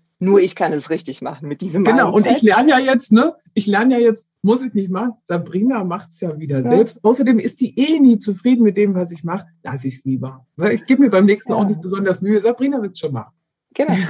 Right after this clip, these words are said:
Speaker 2: <laughs>
Speaker 1: genau, genau. Und das kann man in so vielen Situationen im Leben, ja, kann man das erkennen.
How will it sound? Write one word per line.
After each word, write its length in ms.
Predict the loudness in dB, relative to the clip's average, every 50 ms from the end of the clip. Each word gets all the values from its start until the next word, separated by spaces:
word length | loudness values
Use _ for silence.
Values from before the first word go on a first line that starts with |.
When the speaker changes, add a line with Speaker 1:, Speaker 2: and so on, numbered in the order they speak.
| -8
Speaker 2:
<laughs> 180 | -14 -18 _ _
Speaker 1:
genau, 280 | -10 -8 -6 -4 -2 -2
genau. 240 | 0 -2 -2 -4 -6
Und 120 | -6 -6 -6
das 120 | -6 -4
kann 180 | -2 0 0 0
man 160 | 0 -2 -6 -10 _
in 140 | -8 -4 0
so 120 | 0 -2
vielen 300 | 0 -2 -4 -4 -2 -4
Situationen 680 | -4 -4 0 0 0 0 0 -2 -4 -4 -4 -2 -4 -6
im 140 | -8 -8
Leben, 360 | -6 -6 -6 -6 -6 -8 -6 -2
ja, 260 | 0 2 2 2 0
kann 180 | 0 0 0 0
man 160 | 0 -2 -4
das 160 | -6 -8 -8
erkennen. 440 | -8 -8 -8 -6 -6 -6 -6 -6 -8